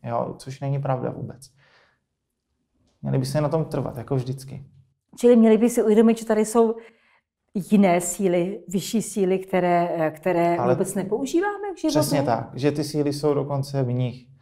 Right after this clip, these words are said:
Speaker 2: Mhm.
Speaker 1: a že je mají používat k dobrým účelům.
Speaker 2: Třeba sílu ducha, nebo
Speaker 1: To
Speaker 2: božské-
Speaker 1: myslím. Mhm.
Speaker 2: Mhm.
Speaker 1: Ano, bavíme se o tady t-, o tomhle.
Speaker 2: Mhm.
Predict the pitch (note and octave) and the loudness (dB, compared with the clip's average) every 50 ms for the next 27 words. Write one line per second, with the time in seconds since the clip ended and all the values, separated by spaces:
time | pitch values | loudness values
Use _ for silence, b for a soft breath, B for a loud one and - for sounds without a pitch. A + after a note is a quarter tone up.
0 | B B A#3 G#3 F3+ F3 F#3 F3 E3+ E3+ - B2 A2+ A2 B2 B2+ A#2+ B2 B2+ - | B B -4 -4 -2 -2 -4 -6 -6 -6 -6 -6 -4 -4 -4 -4 -4 -4 -4 -4
1 | C3+ B2+ B2+ C3 C#3 D3 D3 C3+ C#3 C3 C3 C3 B2+ B2+ B2+ C3 C3+ C3+ C3 B2+ | -4 -4 -2 0 0 0 0 -2 -2 0 0 0 2 2 2 2 2 2 2 0
2 | B2+ B2 A#2+ A#2+ A#2+ B2 A#2+ A#2+ A2+ A2 - B2 A#2 A2+ A#2 G#2+ - - _ _ | 0 -2 -2 -2 -2 -4 -4 -6 -8 -10 -10 -10 -10 -10 -12 -14 -18 -20 _ _
3 | _ _ _ _ _ _ _ _ _ _ _ _ _ _ _ _ - E3 - F3+ | _ _ _ _ _ _ _ _ _ _ _ _ _ _ _ _ -20 -16 -12 -12
4 | E3+ - - F#3+ F#3 F#3 F3 D#3 F#3 F#3 - - F#3+ F#3+ - _ _ _ _ _ | -12 -10 -8 -4 -2 -2 -2 -2 -4 -8 -8 -12 -16 -16 -16 _ _ _ _ _
5 | _ _ _ _ _ _ _ _ _ _ - E3 E3 E3+ E3 F3 F3 D#3+ D#3+ C3+ | _ _ _ _ _ _ _ _ _ _ -8 -4 -4 -2 0 0 0 0 0 0
6 | - G3 B2+ B2 A#2 B2+ - - - - D3 G#3 - - A3+ - - - - - | 0 -2 -2 -2 -4 -8 -12 -12 -6 -2 0 2 2 2 2 0 0 -4 -4 -2
7 | C#3 C3 - - - - - - C3+ B2+ A#2 B2+ B2+ B2+ B2+ - - - - - | 0 0 0 0 -2 -8 -12 -10 -8 -8 -6 -6 -6 -8 -8 -10 -12 -14 -14 -14
8 | - B2+ A#2 A#2 A#2 - - - - - A2+ - G#3 F#3+ F3+ F#3+ G#3 B3 | -12 -12 -10 -10 -12 -14 -18 -18 -16 -14 -8 -6 -4 -4 -2 -2 -4 -4